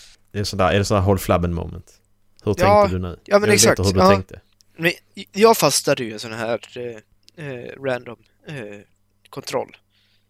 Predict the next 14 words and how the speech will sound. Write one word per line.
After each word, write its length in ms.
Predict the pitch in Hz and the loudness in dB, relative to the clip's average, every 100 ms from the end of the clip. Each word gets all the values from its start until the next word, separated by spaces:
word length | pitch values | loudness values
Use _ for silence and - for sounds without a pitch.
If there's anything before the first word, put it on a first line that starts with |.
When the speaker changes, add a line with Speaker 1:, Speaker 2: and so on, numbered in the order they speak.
| _ _ - | _ _ -8
Speaker 1:
Mm. 240 | 92 95 - _ _ _ _ _ _ _ _ - | -6 -6 -10 _ _ _ _ _ _ _ _ -6
Speaker 2:
Och 60 | 151 | 2
det 60 | |
gjorde 180 | 190 151 | 4 4
hon 200 | 127 117 | 0 -8
också. 340 | 117 - 131 - _ _ _ _ _ _ _ - | -6 -6 -6 -10 _ _ _ _ _ _ _ -6
Speaker 1:
Ja. 280 | 98 95 - _ - - - - - 185 | -4 -4 -8 _ -20 -18 -18 -18 -14 -10
Speaker 2:
Hon 120 | 180 | -8
bara, 160 | 127 - - - | -8 -12 -12 -2
"Men 100 | 254 | 0
mitt 120 | - | 2
flyg 260 | 262 285 208 | 4 4 4
går 260 | 202 170 | 4 4
nu." 240 | 131 107 | 4 -6